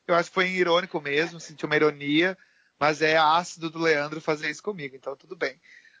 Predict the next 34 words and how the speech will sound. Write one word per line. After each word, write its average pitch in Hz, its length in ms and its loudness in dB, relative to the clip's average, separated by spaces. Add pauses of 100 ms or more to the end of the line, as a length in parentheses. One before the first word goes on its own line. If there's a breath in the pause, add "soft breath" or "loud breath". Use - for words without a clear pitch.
Bom, 160 160 2
prazer, 160 460 2
galera. 170 420 4
Meu 156 140 -8
nome 139 180 -2
é 139 60 2
Hudson, 156 640 -2 (340 loud breath)
eu 147 100 -8
sou 151 240 0
talvez 143 300 0
o - 40 -18
mais 147 180 0
influenciador 147 680 -2
desse 143 340 -4
grupo, 139 460 -4
então 143 400 0 (320 loud breath)
as 131 140 -2
minhas 143 180 0
redes 147 180 2
sociais 139 540 0 (240 loud breath)
são 190 240 -2
várias, 165 540 2
porém 151 480 -2 (360 soft breath)
o - 60 -16
meu 156 140 0
Instagram, 151 500 -2
que - 100 -6
é 147 40 0
o 139 60 -2
mais 143 180 -6
importante, 143 840 -4
é 147 120 2
Ru 208 420 2
Charles. - 720 -6